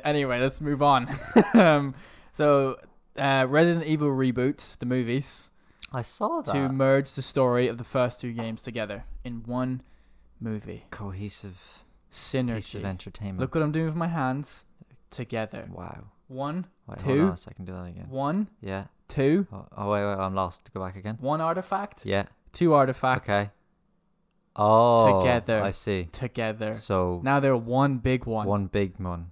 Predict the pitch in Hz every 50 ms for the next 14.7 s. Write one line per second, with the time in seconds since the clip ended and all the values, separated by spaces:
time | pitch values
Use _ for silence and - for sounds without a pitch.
0 | _ _ _ 113 117 120 127 131 139 131 127 123 120 110 - - 113 113 113 110
1 | 92 92 95 92 90 85 92 87 82 82 _ _ - - - 117 113 - - -
2 | - - - - - - - - - - - 120 117 117 117 113 110 113 110 113
3 | - - - - - - 165 202 233 330 269 247 220 202 - 196 175 185 170 165
4 | 151 147 151 143 139 131 123 117 107 110 113 - - - 151 147 127 113 107 104
5 | 101 - 123 120 113 131 165 165 156 147 - 120 110 107 113 117 110 107 104 -
6 | - 113 117 113 113 113 - - - - - 120 120 120 120 120 120 117 123 135
7 | 127 107 104 110 110 - 104 98 98 - 98 85 87 92 92 90 90 - - -
8 | - - _ _ _ _ _ _ _ _ _ _ _ _ _ _ _ 135 160 190
9 | 170 127 - - 123 120 107 98 - - - - 85 87 98 107 101 98 92 -
10 | - 95 90 95 98 107 147 156 160 160 143 147 156 156 165 170 170 - - -
11 | _ - - 123 120 120 113 113 113 113 - - 127 131 131 - _ _ - 120
12 | 107 107 117 123 107 117 120 123 123 123 123 120 123 127 127 123 - 117 107 107
13 | - _ _ 110 107 107 107 - 110 113 110 110 107 107 110 - 120 113 117 113
14 | 120 123 120 - _ _ _ _ _ _ - - -